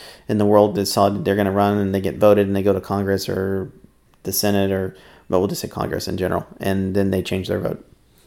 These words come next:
Why? Um, money. Uh, so I'm a big fan of term limits. Um, I think, I don't think it'll solve everything, but it, it, it just doesn't allow somebody to be bought off so quickly.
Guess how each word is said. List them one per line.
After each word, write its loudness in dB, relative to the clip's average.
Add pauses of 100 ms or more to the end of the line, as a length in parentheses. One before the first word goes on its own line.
Why? -2 (460)
Um, -8 (160)
money. -2 (680)
Uh, -2
so 4
I'm 4
a 4
big 4
fan 2
of 2
term 0
limits. -2 (120)
Um, -6 (1800)
I 4
think, 0 (200)
I 4
don't 2
think -4
it'll -2
solve 2
everything, 2
but 0
it, -6
it, -6
it -6
just 4
doesn't 4
allow 6
somebody -2
to -8
be -6 (140)
bought 0
off -4
so -10
quickly. -6